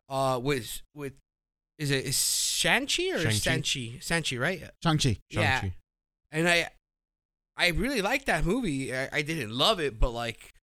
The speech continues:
Speaker 1: I, I definitely like Spider-Man way fucking
Speaker 2: Yeah,
Speaker 1: better
Speaker 2: for me,
Speaker 1: than that, like,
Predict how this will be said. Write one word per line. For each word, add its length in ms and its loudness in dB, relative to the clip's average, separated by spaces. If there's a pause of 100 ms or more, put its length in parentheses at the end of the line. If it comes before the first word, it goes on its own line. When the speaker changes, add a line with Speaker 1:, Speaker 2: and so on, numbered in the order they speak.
(680)
Speaker 1:
I, 100 -4
I 200 -4 (360)
definitely 340 -4
like 180 -12
Spider-Man 580 -6
way 180 -2
fucking 280 -6
Speaker 2:
Yeah, 200 6
Speaker 1:
better 180 2
Speaker 2:
for 60 4
me, 80 4
Speaker 1:
than 80 4
that, 240 2
like, 80 -2